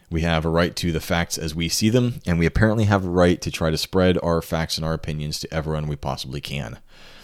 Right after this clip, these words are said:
That this has bled over into our Christian walk, and we're gonna see some verses here that don't really support the idea of I should be trying to tell everyone I know how they should be living because of what I understand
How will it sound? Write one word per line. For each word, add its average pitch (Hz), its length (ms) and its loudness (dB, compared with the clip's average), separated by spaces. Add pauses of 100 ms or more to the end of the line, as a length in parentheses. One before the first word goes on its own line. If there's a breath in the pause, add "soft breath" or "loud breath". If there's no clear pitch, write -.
(320 loud breath)
That 82 120 -4
this 82 180 0
has 78 100 -2
bled 92 340 4
over 85 400 2
into 80 760 -2 (720)
our 85 100 -4
Christian 85 500 0
walk, 71 380 -2 (240)
and 76 100 -6
we're 78 60 -4
gonna 78 100 -2
see 95 160 -2
some 82 180 -4
verses 82 360 -2
here 78 380 0 (400 soft breath)
that 76 160 -2
don't 85 180 0
really 82 160 0
support 80 500 -2
the 80 120 -2
idea 80 440 0
of 76 540 -4 (800 soft breath)
I 85 140 2
should 82 240 0
be 85 180 2
trying 85 360 0
to 80 60 0
tell 80 260 2
everyone 82 360 2
I 80 100 2
know 82 500 2 (300)
how 80 240 0
they 78 120 0
should 80 240 -2
be 78 100 0
living 71 460 -2 (760)
because 80 300 0
of 73 120 -4
what 73 180 -2
I 73 140 -2
understand 67 600 -6